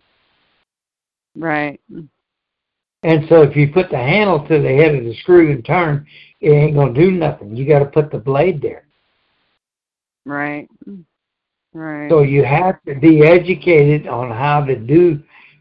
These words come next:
Speaker 2: various things. In other words,
Speaker 1: And that's,
Speaker 2: twenty-one
Speaker 1: you know what's, right. You know what's strange about that is I had just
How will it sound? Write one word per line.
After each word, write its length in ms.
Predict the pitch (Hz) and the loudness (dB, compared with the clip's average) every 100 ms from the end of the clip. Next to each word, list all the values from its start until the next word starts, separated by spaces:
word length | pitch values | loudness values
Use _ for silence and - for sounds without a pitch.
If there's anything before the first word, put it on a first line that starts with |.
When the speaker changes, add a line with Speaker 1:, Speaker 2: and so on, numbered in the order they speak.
| _ | _
Speaker 2:
various 560 | 139 147 170 160 151 143 - | 2 6 6 6 2 0 -6
things. 420 | 156 160 113 95 _ 143 | -6 -6 -8 -14 _ -2
In 120 | 139 | 2
other 220 | 180 170 | 4 2
words, 440 | 143 147 147 131 - _ _ _ | 2 4 4 0 -6 _ _ _
Speaker 1:
And 240 | - 294 285 | -4 -2 -2
that's, 140 | 311 | 0
Speaker 2:
twenty-one 540 | 175 180 170 170 165 160 | 2 2 2 2 2 0
Speaker 1:
you 80 | |
know 60 | - | -4
what's, 220 | 262 - 151 _ _ _ _ _ _ _ _ _ _ _ _ _ - | -6 -14 -18 _ _ _ _ _ _ _ _ _ _ _ _ _ -8
right. 280 | 262 - | -8 -6
You 240 | 208 254 285 | -10 -8 -6
know 60 | 277 | -6
what's 200 | 247 _ | -10 _
strange 320 | 214 214 240 | -12 -10 -10
about 260 | 240 240 240 | -6 -6 -6
that 280 | 254 247 220 | -10 -10 -12
is 160 | 196 202 | -16 -14
I 160 | 208 | -12
had 180 | 196 180 156 190 | -14 -16 _ -16
just 300 | 202 214 | -12 -12